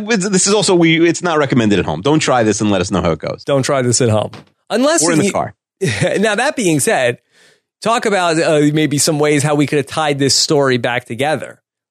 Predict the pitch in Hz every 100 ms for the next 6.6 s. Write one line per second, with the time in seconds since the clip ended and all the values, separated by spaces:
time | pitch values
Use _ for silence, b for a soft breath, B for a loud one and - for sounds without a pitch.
0 | - 120 110 120 117 117 143 147 180 214
1 | 175 165 151 - 165 165 151 143 131 131
2 | 131 127 123 120 - 123 117 117 156 165
3 | 135 131 117 135 156 151 147 143 127 -
4 | 165 170 151 120 120 113 117 107 131 254
5 | 269 220 131 - 175 139 127 202 196 147
6 | 127 - 104 92 -